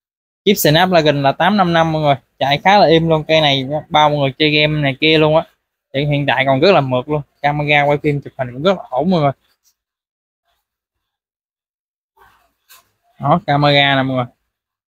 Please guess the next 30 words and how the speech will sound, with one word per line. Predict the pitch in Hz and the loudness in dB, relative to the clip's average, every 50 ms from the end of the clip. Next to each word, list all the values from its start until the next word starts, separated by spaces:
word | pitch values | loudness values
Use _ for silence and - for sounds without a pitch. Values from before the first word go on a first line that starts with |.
| _ _ _ _ _ _ _ _ _ 127 | _ _ _ _ _ _ _ _ _ -2
Rất | 135 151 170 | 0 2 2
là | 160 135 | 2 2
đẹp | 127 127 127 - | 0 -4 -4 -4
luôn | 139 143 147 | -2 0 0
á. | 165 185 - _ _ _ _ _ _ _ _ _ _ _ _ _ _ _ _ _ _ _ _ _ _ _ _ _ _ _ _ _ _ | 0 -2 -2 _ _ _ _ _ _ _ _ _ _ _ _ _ _ _ _ _ _ _ _ _ _ _ _ _ _ _ _ _ _
Thì, | 139 139 139 139 | 0 2 4 4
à, | 135 131 131 131 131 135 135 131 - _ _ _ _ _ _ _ _ | 4 4 4 4 4 2 2 0 -4 _ _ _ _ _ _ _ _
cây | - 156 160 | 0 0 2
này | 156 151 143 139 139 | 2 2 2 2 2
em | 143 151 160 | 2 2 2
bán | 160 165 170 196 214 220 | 2 2 2 2 2 2
á, | 220 190 | 0 0
là | 151 151 139 131 131 131 127 127 131 131 131 - _ _ _ _ _ _ _ | 0 0 0 2 2 2 0 0 0 -2 -4 -8 _ _ _ _ _ _ _
đúng | - 180 190 220 233 | 0 2 4 6 6
ra | 208 180 | 6 4
là | 160 151 | 2 2
hai | 143 160 165 165 160 - | 0 0 0 0 0 0
triệu | - 139 139 151 | 0 0 2 2
mọi | 160 160 | 2 2
người. | 156 147 143 139 - _ _ _ _ _ _ _ _ _ _ _ _ _ _ _ _ _ _ _ _ _ _ _ _ | 2 2 2 0 -2 _ _ _ _ _ _ _ _ _ _ _ _ _ _ _ _ _ _ _ _ _ _ _ _
Tình | - 147 156 147 | 2 2 4 4
trạng | 147 151 160 | 2 2 4
là | 175 170 | 4 4
màn | 165 160 156 156 | 4 2 0 0
có | 147 - 202 | 0 2 4
ám | 214 233 240 240 | 4 4 4 4
rất | 269 254 | 2 2
là | 226 190 170 | 2 2 2
nhẹ | 160 151 143 143 160 185 | 2 0 -2 0 0 2
nha. | 196 202 196 180 160 | 4 4 4 4 2